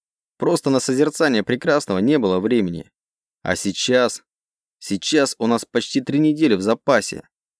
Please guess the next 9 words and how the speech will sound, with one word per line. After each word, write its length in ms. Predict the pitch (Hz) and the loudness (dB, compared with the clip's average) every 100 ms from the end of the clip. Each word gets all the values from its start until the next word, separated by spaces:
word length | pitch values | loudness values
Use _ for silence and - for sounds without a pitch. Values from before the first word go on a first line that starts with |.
| _ _ - | _ _ -2
Можно 320 | 101 113 120 | 0 2 2
было 180 | 117 117 | 4 2
не 140 | 113 | 2
просто 320 | - 165 - | 2 0 2
любоваться, 760 | 170 151 147 143 107 - 76 - _ _ _ | 0 2 4 4 2 0 -10 -12 _ _ _
а 140 | - | -2
налюбоваться 800 | 95 107 120 143 151 180 165 - | 2 4 4 4 4 4 2 0
всем 240 | 95 139 110 | -2 0 0
происходящим. 880 | 90 87 123 131 135 107 - - | -2 -2 0 0 0 0 -4 -12